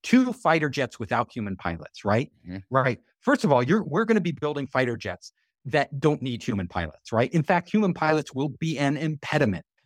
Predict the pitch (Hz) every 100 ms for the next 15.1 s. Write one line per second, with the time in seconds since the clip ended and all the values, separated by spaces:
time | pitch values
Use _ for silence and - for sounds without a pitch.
0 | - 175 - 165 156 - 226 - - 233
1 | 190 180 160 160 - 202 202 170 170 165
2 | - 135 131 131 123 202 - _ _ -
3 | 160 135 175 247 196 247 - 202 185 208
4 | 98 _ _ _ 170 147 - 208 202 175
5 | - 151 170 175 156 170 143 - - -
6 | 247 285 285 220 185 - 190 156 - 156
7 | 143 123 120 - 110 104 113 98 87 147
8 | 139 135 117 233 165 127 143 156 156 143
9 | 113 _ _ - 123 - 139 120 - 139
10 | 143 135 123 - 160 143 135 135 131 -
11 | - 175 135 92 - 87 - 117 135 117
12 | - 139 110 123 117 117 135 92 90 _
13 | _ _ 175 156 - 156 151 123 - 113
14 | 107 120 110 113 110 - 131 110 - 113